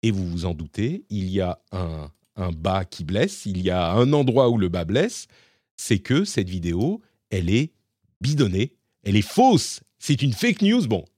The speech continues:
j'exagère, j'exagère, mais à peine, parce qu'il s'est avéré quelques jours après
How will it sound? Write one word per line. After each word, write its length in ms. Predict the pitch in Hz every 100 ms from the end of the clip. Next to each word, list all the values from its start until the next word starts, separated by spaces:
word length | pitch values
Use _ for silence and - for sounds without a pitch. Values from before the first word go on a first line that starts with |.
| _
j'exagère, 600 | 107 117 113 90 80 110 - _ _ _ -
j'exagère, 600 | 208 226 208 220 285 285 _ _ _ _ _ _ _ -
mais 160 | 208
à 120 | 240 -
peine, 260 | 92 76
parce 180 | 95 123
qu'il 200 | - 254
s'est 260 | - 233 165
avéré 540 | 113 104 90 87 71 _
quelques 300 | 120 101 92
jours 200 | 78 76
après 380 | 69 - 196